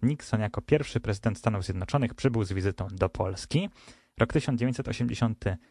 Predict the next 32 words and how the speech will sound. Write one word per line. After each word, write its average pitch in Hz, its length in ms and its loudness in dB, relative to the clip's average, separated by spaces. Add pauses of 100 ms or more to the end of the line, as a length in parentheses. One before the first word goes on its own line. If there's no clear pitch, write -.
(160)
pierwszy 156 360 4
odbył 104 200 0
się 98 140 -4
pogrzeb 107 500 0
prymasa 107 520 0 (380)
Stefana 101 560 2
Wyszyńskiego. 95 800 0 (680)
Rok 127 160 2
tysiąc 123 300 0
dziewięćset 120 300 2
osiemdziesiąty 110 720 0 (400)
piąty 147 360 4
ukazał 113 320 2
się - 140 -6
album 107 340 2
Dzień, 123 360 2
w - 80 -18
którym 98 360 2
pękło 107 420 0
niebo 95 480 2
zespołu 95 500 -4
Dżem. 131 340 2 (460)
I 170 80 8
rok 170 140 2
tysiąc 120 260 0
dziewięćset 120 280 2
dziewięćdziesiąty 104 500 -2
siódmy 139 280 2
rozpoczęła 117 500 2
się 117 280 0
szósta - 340 0
pielgrzymka 110 640 0